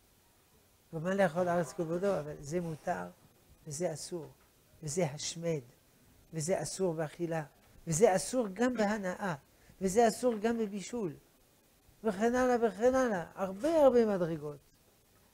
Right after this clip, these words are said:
וזה, טוב, נו, זה אסור באכילה, זה לא אסור בהנאה. אפשר למכור לגוי ולהרוויח כסף, אבל בשר וחלב אסור בהנאה. אסור למכור לגוי, אסור, אסור לתת לבהמה, אסור, אסור.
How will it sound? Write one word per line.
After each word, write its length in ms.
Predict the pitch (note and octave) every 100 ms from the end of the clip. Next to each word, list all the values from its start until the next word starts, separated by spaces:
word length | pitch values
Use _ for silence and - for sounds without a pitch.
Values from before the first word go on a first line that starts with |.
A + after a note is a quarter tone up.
| _ - C#4
וזה, 580 | E4 D#4+ F#4+ F#4 F4 E4 _ _ _ _ _ -
טוב, 380 | - E4 E4 C#4 G#3+
נו, 460 | G#3+ B3+ B3+ A3 F#3+ - _ _ _ _ _ -
זה 260 | G#3+ C4 A#3
אסור 280 | B3+ C4
באכילה, 640 | A#3 A3+ F#3+ A#3 A#3 A3 F#3 - _ _ _ _ _ -
זה 160 | A#3 C4
לא 160 | A#3
אסור 260 | G#3 G#3+ G3
בהנאה. 480 | F3 E3 D#3 C#3+ C3 _ _ - - -
אפשר 220 | G3+ B3+
למכור 400 | B3 G3+ G3+ G#3+
לגוי 440 | G3 F3+ G3+ G3+ F3+
ולהרוויח 540 | E3+ E3+ D#3+ F3+ F3 C#3+ E3+
כסף, 340 | D#3 - - - _ _ _ _
אבל 260 | D3 C3 D#3
בשר 340 | D3+ D3+ G#3 F#3
וחלב 440 | D3+ E3 G3+ A#3+ - - - - - -
אסור 320 | E3 - G#3+
בהנאה. 460 | F#3 F3 E3 G3 D#3+ - _ _ _ _ _ _ _ _
אסור 180 | - B3+
למכור 300 | G#3 D#3+ F#3+
לגוי, 340 | E3+ D3+ D3
אסור, 320 | F#3+ A#3+ F3+ F#3
אסור 220 | A3 A#3+
לתת 320 | A3 B3+ A3+
לבהמה, 440 | A3+ A#3 A#3+ A3+
אסור, 320 | F#3 F#3 A3 F3
אסור. 260 | - E3+